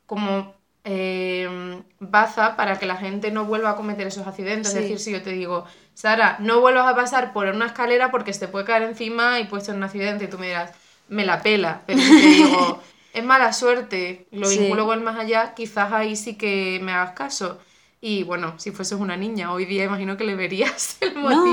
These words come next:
Speaker 2: No, o sea, yo hay
Speaker 1: Pero
Speaker 2: veces que sí que me lo creo, en plan, quiero decir,
Speaker 1: ¿Qué crees
Speaker 2: es
Speaker 1: que
Speaker 2: muy
Speaker 1: sí que da mala
Speaker 2: específico, o
Speaker 1: suerte?
Speaker 2: sea, sí, en plan, quiero decir, si alguien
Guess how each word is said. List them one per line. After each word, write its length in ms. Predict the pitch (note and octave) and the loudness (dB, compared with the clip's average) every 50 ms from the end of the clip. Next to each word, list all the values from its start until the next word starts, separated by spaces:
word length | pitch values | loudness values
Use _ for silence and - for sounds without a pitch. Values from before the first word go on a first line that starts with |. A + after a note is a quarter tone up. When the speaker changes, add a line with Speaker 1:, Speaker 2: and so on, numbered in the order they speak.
| E4 D#4 D4+ | 4 4 2
Speaker 2:
No, 60 | C4+ | 2
o 40 | C4+ | 0
sea, 240 | - A#3+ A3 G3+ | 0 0 2 2
yo 160 | G3 F#3+ G3 G3+ | 2 2 0 0
hay 400 | G3+ - - - - - A#3 A3 | -2 -4 -12 -6 -2 0 0 2
Speaker 1:
Pero 100 | G3 G3 | 4 2
Speaker 2:
veces 260 | A#3 - C4 C#4 F#3 | 2 4 2 0 0
que 100 | B3+ A3 | 0 -2
sí 160 | - - A3 | -2 -2 -2
que 100 | G3+ A3 | -4 -2
me 80 | G#3+ G#3 | -2 -2
lo 100 | G3+ F#3+ | -2 -2
creo, 140 | G3 F#3 F3+ | -4 -6 -10
en 80 | F3+ | -10
plan, 540 | F3+ F#3+ F3+ F3 F3 F3 F3+ F3+ - - - - - - - _ _ _ | -12 -14 -14 -14 -14 -14 -16 -18 -18 -20 -20 -20 -20 -20 -20 _ _ _
quiero 160 | - G#3 G3+ | -2 0 2
decir, 380 | G#3 G#3 G#3 G#3 F#3 F#3+ F#3+ - | 2 2 2 0 -2 -2 -2 -8
Speaker 1:
¿Qué 160 | - A#3 G#3 | -12 -12 -8
crees 140 | G3+ G#3 A3+ | -4 -2 -2
Speaker 2:
es 60 | F#3 | 0
Speaker 1:
que 60 | G#3+ | 0
Speaker 2:
muy 100 | A3 A3+ A3+ | -2 -2 -2
Speaker 1:
sí 40 | |
que 60 | A3 G3+ | -2 -2
da 60 | G3+ | -2
mala 100 | G#3 G3+ | -2 -2
Speaker 2:
específico, 240 | G3+ G3+ G3+ G3+ G#3+ | -2 -4 -6 -6 -6
o 40 | G3+ | -6
Speaker 1:
suerte? 100 | G3+ G3 | -6 -6
Speaker 2:
sea, 220 | F#3+ F#3 F#3+ F#3+ _ _ _ _ _ _ _ _ _ _ _ _ _ _ _ - | -6 -8 -10 -12 _ _ _ _ _ _ _ _ _ _ _ _ _ _ _ -10
sí, 420 | - - - A3+ A#3+ A#3 G#3+ G3+ | -6 -4 -2 -2 0 0 -2 -2
en 140 | G#3+ A3 G#3+ | -2 -2 2
plan, 340 | A3 G#3 G3+ G3+ G3+ G3 G3 | 4 6 6 6 4 0 0
quiero 180 | G3+ A3 A3 | 0 0 0
decir, 260 | A3+ A3 A3 A3 G3+ F#3 | 0 -2 -2 -2 -4 -4
si 140 | - - G3+ | -2 -2 -2
alguien 880 | F#3+ F#3 F#3 G3+ A3 A3+ A3+ A3+ A#3 A3+ A3+ A3+ A3+ A3+ A3+ A3+ A3+ A3 | -2 -2 -2 -4 -4 -4 -6 -8 -8 -8 -8 -8 -8 -8 -8 -8 -10 -12